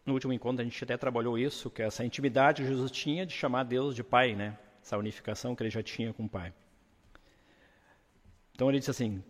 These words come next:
"Crede-me que estou no Pai e o Pai em mim. Crede ao menos por causa das mesmas obras", pelas obras que eles faziam.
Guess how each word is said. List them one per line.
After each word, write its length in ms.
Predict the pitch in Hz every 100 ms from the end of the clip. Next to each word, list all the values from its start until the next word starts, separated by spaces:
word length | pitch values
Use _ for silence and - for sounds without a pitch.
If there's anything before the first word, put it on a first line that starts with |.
| - _ -
"Crede-me 600 | 190 226 247 214 226 233
que 140 | 233
estou 340 | 196 - 170 180
no 100 | 175
Pai 520 | - 123 135 175 190 -
e 80 | 147
o 60 |
Pai 240 | 131 120 139
em 60 |
mim. 320 | 165 156 107 87 - - _ _ _ _ _ _ _
Crede 320 | 147 175 226
ao 80 | 196
menos 380 | 156 175 233 208
por 180 | 202 170
causa 320 | 165 180 190
das 220 | 180 147
mesmas 560 | 143 165 214 175 151 117
obras", 720 | 123 113 107 95 - - - - _ _ _ _
pelas 240 | - 113 104
obras 260 | 110 117
que 80 | -
eles 140 | 120 -
faziam. 420 | 127 104 104